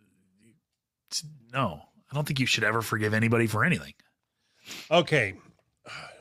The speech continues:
Speaker 2: So you are not a racist person,
Speaker 1: Uh-uh.
Speaker 2: but do you have a prejudice against anybody or any
Speaker 1: Uh-huh.
Speaker 2: type of person?
Speaker 1: Uh-huh.
Speaker 2: What? What or who?
Speaker 1: I don't like scumbags, you know, like white trash type people. I don't like that kind of people.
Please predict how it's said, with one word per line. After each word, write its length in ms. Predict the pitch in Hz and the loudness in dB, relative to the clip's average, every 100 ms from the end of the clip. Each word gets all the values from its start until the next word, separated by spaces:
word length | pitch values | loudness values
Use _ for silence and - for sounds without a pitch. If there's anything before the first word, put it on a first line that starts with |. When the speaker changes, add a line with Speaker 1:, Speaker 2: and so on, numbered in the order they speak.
| - _ _ - - - | -20 _ _ -16 -16 -20
Speaker 2:
So 180 | - - | -12 -6
you 260 | 127 131 220 | -4 2 6
are 120 | 208 | 8
not 300 | 131 131 135 | 8 4 2
a 120 | 127 120 | 2 0
racist 600 | 101 104 107 101 - - | 0 -2 -2 -6 -10 -10
person, 340 | 80 69 - - _ _ 214 | -12 -10 -16 -18 _ _ -10
Speaker 1:
Uh-uh. 180 | 214 175 - _ _ - | -10 -12 -16 _ _ -6
Speaker 2:
but 200 | 117 90 | -6 -2
do 100 | 127 | 0
you 180 | 175 | 4
have 240 | 147 151 147 | 4 4 4
a 100 | 131 | 2
prejudice 680 | - - 135 113 98 95 - | 2 4 4 4 0 -4 -4
against 380 | 113 107 104 - - | -2 0 0 -2 -2
anybody 640 | 117 107 85 76 73 - _ | 2 2 0 -8 -12 -20 _
or 140 | 117 | -2
any 160 | 113 120 | 4 4
Speaker 1:
Uh-huh. 80 | 208 | 4
Speaker 2:
type 300 | - 113 110 | 0 0 0
of 140 | 95 | -4
person? 420 | 98 87 - - _ - | -4 -6 -10 -16 _ 0
Speaker 1:
Uh-huh. 200 | 139 202 - _ _ _ _ _ _ _ _ 107 | 2 2 -4 _ _ _ _ _ _ _ _ -14
Speaker 2:
What? 220 | 110 - | -14 -14
What 260 | - 127 143 | 0 6 6
or 200 | 139 120 | 8 4
who? 260 | 101 92 82 _ _ _ _ _ _ _ - | 4 0 -6 _ _ _ _ _ _ _ -4
Speaker 1:
I 60 | |
don't 180 | 127 139 | 0 2
like 280 | 139 131 - _ _ _ _ _ _ _ _ _ _ _ - | 2 0 -4 _ _ _ _ _ _ _ _ _ _ _ -8
scumbags, 1400 | - - - - _ - 110 120 110 104 107 117 - | -2 0 0 -2 _ -4 -2 0 2 2 0 0 0
you 80 | 127 | 2
know, 120 | 110 113 | 2 0
like 120 | 101 | 0
white 180 | 107 113 | -2 0
trash 340 | - 110 113 | 0 0 0
type 240 | 135 120 | 0 -2
people. 300 | - 131 139 | 0 0 2
I 80 | 131 | 2
don't 100 | 113 | 2
like 160 | 107 104 | 2 0
that 100 | 98 | -2
kind 120 | 98 | -2
of 40 | 92 | -4
people. 180 | 95 | -8